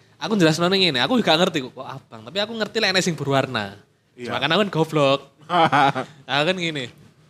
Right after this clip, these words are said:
Speaker 1: "Wah, ngaten, Pak. Cobi penjenan toyone, penjenan
Speaker 2: Ganti
Speaker 1: uras
Speaker 2: lah.
Speaker 1: malih,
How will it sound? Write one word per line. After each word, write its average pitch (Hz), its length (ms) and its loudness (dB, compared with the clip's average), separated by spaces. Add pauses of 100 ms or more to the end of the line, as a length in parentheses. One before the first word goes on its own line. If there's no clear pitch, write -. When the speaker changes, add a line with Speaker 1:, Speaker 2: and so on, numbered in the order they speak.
(260)
Speaker 1:
"Wah, - 120 -14 (180)
ngaten, 165 340 -4
Pak. 226 180 2 (500)
Cobi 220 460 0 (240)
penjenan 175 560 -2 (680)
toyone, 185 600 0
penjenan 151 720 -2 (380)
Speaker 2:
Ganti - 100 -8
Speaker 1:
uras 156 180 4
Speaker 2:
lah. 147 140 6
Speaker 1:
malih, 147 260 6